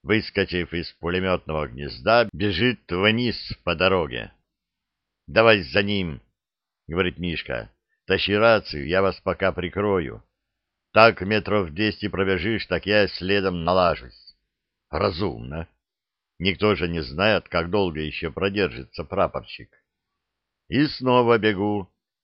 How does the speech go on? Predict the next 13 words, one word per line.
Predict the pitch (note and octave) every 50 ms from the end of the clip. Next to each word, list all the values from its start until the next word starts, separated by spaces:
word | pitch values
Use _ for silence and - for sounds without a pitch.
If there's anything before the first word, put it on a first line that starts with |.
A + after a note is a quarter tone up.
| _ _ _ _ _ _ _ _ _ _ _ _ _
Опять | - G#2+ A2+ G2+ E3+ F3+ F3+ - - _
колотит | - G2+ F#2+ F#2 F#2+ F#2+ F2+ - D#2+ D2+ - _
по | E2 D#2
спине | - - - - D2+ D2+ D2+ D2+ D2
радиостанция. | D2 D2+ C#2+ C#2 C#2+ C#2+ C#2 - - _ - B2+ C3+ C3 A#2+ G#2+ - - A#2 A2+ A2+ A2+ G#2+ G#2 - _ _ _ _
В | D#2+ D#2+ E2+ E2+
горячке | G#2 G#2 G#2 A2 G#2+ G2 - - - G#2
я | G#2 G2+ G2+ G2+
ее | G2+ G2 G2 G2 F2+
так | - - G2 F#2 - G2+
и | G2
не | G2 G2+ G2+
выключил. | F#2+ F2+ D2+ - - C2 B1+ - - - A#1+ A#1+ A1+